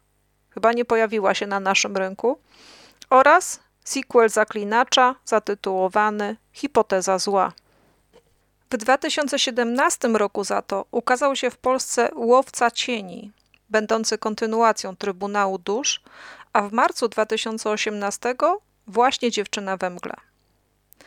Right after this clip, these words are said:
Ekranizacja tej powieści w reżyserii samego Donato Carisiego,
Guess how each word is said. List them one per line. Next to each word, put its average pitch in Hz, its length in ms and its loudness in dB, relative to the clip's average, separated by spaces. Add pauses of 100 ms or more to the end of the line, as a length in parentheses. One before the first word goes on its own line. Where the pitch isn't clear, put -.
(520)
Ekranizacja 247 680 2
tej 240 160 -2
powieści 254 460 -2
w 240 60 -12
reżyserii 240 540 2
samego 247 480 2
Donato 226 380 -2
Carisiego, 208 840 -2